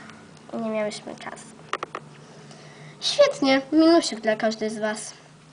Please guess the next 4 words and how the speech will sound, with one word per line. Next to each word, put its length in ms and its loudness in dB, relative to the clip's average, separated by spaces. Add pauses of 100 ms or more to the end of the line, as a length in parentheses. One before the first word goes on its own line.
(420)
Na 100 -2
swoje 240 -6
miejsce. 340 -8 (3000)
Chłopaki, 500 4